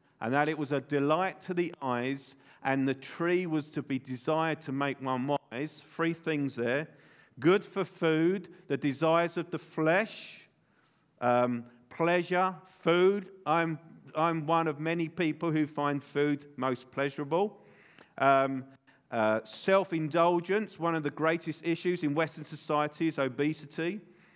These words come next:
overindulgence. She saw that the tree was good for food. Um, that touched on that. The de-, uh, the delight of the eyes, it was a delight to the eyes.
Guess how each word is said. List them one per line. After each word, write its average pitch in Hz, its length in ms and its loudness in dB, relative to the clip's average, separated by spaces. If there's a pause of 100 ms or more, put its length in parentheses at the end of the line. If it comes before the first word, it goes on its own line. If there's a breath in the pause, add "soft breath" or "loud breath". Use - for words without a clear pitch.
(120)
overindulgence. 147 1300 0 (240 loud breath)
She 156 220 -4
saw 185 540 2
that 190 140 -8
the 185 100 -4
tree 175 260 -2
was 151 140 -4
good 160 200 -2
for 160 140 -6
food. 165 540 -2 (1080 soft breath)
Um, 127 440 2
that 143 260 -4
touched - 340 -4
on 165 200 0
that. 165 280 -2 (320 soft breath)
The 139 120 0
de-, 139 200 -2 (160)
uh, 127 300 2
the 127 160 -2
delight 156 580 0 (140)
of 151 220 2
the 147 180 2
eyes, 170 680 -2 (440 soft breath)
it 139 160 -2
was 143 200 0
a 143 80 2
delight 151 560 0
to - 140 -12
the 147 200 0
eyes. 156 500 0